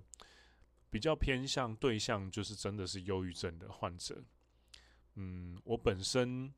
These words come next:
比较没有想要去针对这块市场，而且因为毕竟我自己是心理系毕业的，我知道在聊临床、在聊忧郁症、在聊一些病症的时候，其实是一个很敏感、很需要小心的话题，所以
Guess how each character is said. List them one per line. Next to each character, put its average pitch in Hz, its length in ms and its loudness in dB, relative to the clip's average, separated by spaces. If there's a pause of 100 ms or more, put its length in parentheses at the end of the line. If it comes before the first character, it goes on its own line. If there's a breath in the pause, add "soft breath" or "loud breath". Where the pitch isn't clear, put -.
比 104 100 -6
较 131 120 2
没 123 100 0
有 120 120 4
想 87 200 -2
要 98 520 0
去 98 380 -2
针 104 260 0
对 113 140 0
这 104 160 -2
块 98 160 -4
市 - 240 -2
场， 101 320 -8
而 113 100 -4
且 101 240 -2 (880 loud breath)
因 170 100 0
为 170 60 2
毕 160 180 -2
竟 135 160 0
我 90 120 -4
自 95 100 -4
己 107 80 0
是 110 100 -2
心 110 140 -2
理 92 100 -6
系 107 180 -2
毕 98 180 -4
业 98 140 0
的， 87 80 -2
我 85 120 -4
知 127 120 -6
道 135 220 2
在 104 380 0
聊 92 280 0
临 110 260 -2
床、 92 280 -4
在 104 160 -2
聊 90 420 -2
忧 117 200 2
郁 117 120 0
症、 104 400 0
在 110 160 -2
聊 95 200 -2
一 104 40 -2
些 110 120 -2
病 117 240 -2
症 104 160 0
的 92 80 -6
时 90 200 -6
候， 95 220 -2 (720 loud breath)
其 - 160 -2
实 151 80 6
是 143 140 2
一 - 20 4
个 131 120 2
很 98 100 0
敏 92 220 -6
感、 87 240 0
很 87 140 -6
需 101 180 -4
要 107 120 2
小 82 200 -2
心 92 200 -6
的 90 120 -6
话 87 180 -4
题， - 240 -14
所 110 160 -2
以 95 160 -4